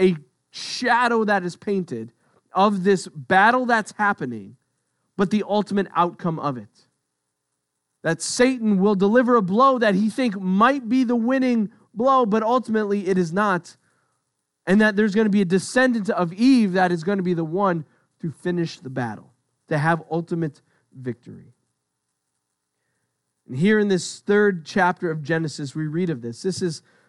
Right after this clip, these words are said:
called very, in a fancy way, the proto-evangelium. Proto meaning first, then evangelium is a term meaning gospel, you know, e-, evangelism. You can hear it there. This is the,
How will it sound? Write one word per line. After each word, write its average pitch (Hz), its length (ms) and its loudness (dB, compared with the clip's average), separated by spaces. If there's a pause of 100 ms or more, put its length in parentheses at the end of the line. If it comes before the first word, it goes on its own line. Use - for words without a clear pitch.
(220)
called 175 280 0
very, 175 440 2
in 156 80 -4
a 156 40 -4
fancy 180 400 -2
way, 160 240 0
the 151 140 -4
proto-evangelium. 180 1800 -2 (800)
Proto 208 520 0
meaning 165 360 -2
first, - 640 -4 (500)
then 139 140 -6
evangelium 165 920 -2
is 139 180 -6
a 139 80 -6
term 160 260 -6
meaning 151 240 -4
gospel, 156 580 -2
you 120 100 -16
know, 107 140 -14
e-, 127 280 -8
evangelism. 165 920 -2 (260)
You 139 100 -14
can 139 100 -4
hear 156 200 -2
it 156 100 -8
there. 151 160 -4
This 180 200 -6
is 190 100 -4
the, 165 180 0